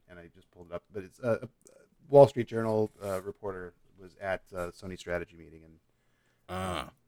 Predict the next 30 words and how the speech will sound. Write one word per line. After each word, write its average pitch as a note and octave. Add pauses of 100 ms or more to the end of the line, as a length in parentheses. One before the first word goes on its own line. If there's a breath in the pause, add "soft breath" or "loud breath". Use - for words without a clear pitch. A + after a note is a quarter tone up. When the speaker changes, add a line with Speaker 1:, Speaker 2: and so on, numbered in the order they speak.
(160)
Speaker 1:
and G#2
that, A#2 (380)
uh, G2+ (760)
yeah, C#3 (420)
well, A#2+ (380)
but C#3+ (1800)
it C3
should D3+
not F3+
really A#2
come A#2
as F2+
a D2+ (100)
shock. -
I E2+
mean, F#2
like, G#2 (120)
we, D#3
Speaker 2:
No. E3+
Speaker 1:
we B2
were A#2
talking A2
about G#2+
this, -
uh, G2
prior F#2+
to F2
the E2
show. G2+
Like, F2